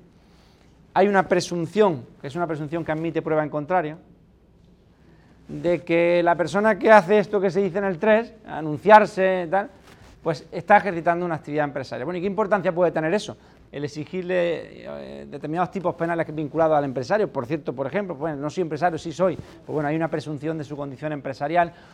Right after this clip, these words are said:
o incluso a los efectos de las obligaciones que todo empresario tiene por su estatuto jurídico, una obligación de contabilidad, por ejemplo, ¿eh?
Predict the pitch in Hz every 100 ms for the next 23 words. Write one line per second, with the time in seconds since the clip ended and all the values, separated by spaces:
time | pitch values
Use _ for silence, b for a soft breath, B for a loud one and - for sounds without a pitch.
0 | B - 180 170 - 220 214 214 214 b
1 | b b b 156 170 156 143 180 220 208
2 | 196 175 165 156 180 190 190 170 160 151
3 | 143 165 147 143 202 196 156 135 151 156
4 | 151 135 139 202 202 170 156 151 139 147
5 | 139 135 139 160 202 214 214 202 - -
6 | 165 143 185 160 175 185 b b b 170